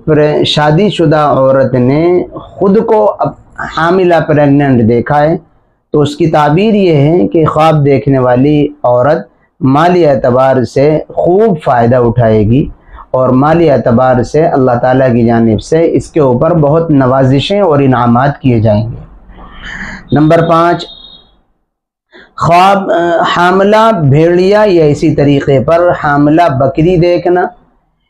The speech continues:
किसी शख्स ने ख्वाब देखने वाले, किसी शख्स ने ख्वाब में हामिला बकरी या हामिला भेड़ को देखा है तो इसकी ताबीर ये है कि ख्वाब देखने वाले को खुशहाली नसीब होगी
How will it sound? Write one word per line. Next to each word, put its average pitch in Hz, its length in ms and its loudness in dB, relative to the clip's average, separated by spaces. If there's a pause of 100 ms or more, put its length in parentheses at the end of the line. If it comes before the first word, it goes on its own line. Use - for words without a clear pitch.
(160)
किसी 185 240 2
शख्स 214 320 0
ने 240 280 0
ख्वाब 170 400 0
देखने 156 440 0
वाले, 135 360 2 (500)
किसी 165 300 0
शख्स - 340 -2
ने 202 380 0
ख्वाब 156 360 0
में 190 240 2
हामिला 160 560 0
बकरी 170 420 0
या 160 160 2
हामिला 160 460 0
भेड़ 151 360 2
को 151 180 0
देखा 123 360 0
है 143 200 2 (580)
तो 156 60 0
इसकी 151 280 0
ताबीर 160 460 2
ये 175 180 2
है 180 180 0
कि 175 120 -2
ख्वाब 147 360 0
देखने 135 360 0
वाले 123 360 2
को 165 260 -2
खुशहाली 170 680 0
नसीब 135 420 0
होगी 120 400 2